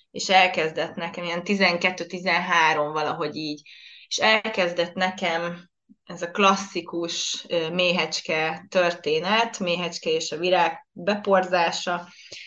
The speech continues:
és erről kezdett nekem beszélni, és, és én így megállítottam, mondtam, hogy ezt így, ezt így hagyjuk inkább, ö, mert ez, ez nagyon gáz, ez nagyon kellemetlen, nagyon cikinek éreztem,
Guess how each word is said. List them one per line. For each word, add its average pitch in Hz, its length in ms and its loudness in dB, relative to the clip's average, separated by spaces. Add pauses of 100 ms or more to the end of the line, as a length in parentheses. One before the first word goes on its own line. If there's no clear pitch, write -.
(180)
és - 120 -8
erről 240 360 8
kezdett 214 360 2
nekem 196 340 -2
beszélni, 240 640 0
és, - 400 -2
és 196 220 -2
én 202 120 0
így 202 100 0
megállítottam, 185 720 2
mondtam, 185 240 -6
hogy 180 100 -2
ezt 190 240 -6
így, 185 120 -8 (140)
ezt - 240 -10
így 185 100 -10
hagyjuk 170 480 -6
inkább, 165 640 -8 (1040)
ö, 165 540 -2
mert 165 320 -2
ez, 175 120 0
ez 175 180 0
nagyon 160 380 2
gáz, 156 340 0
ez 160 100 -2
nagyon 170 300 -4
kellemetlen, 208 1200 4
nagyon 185 320 -2
cikinek 220 500 -2
éreztem, 247 920 2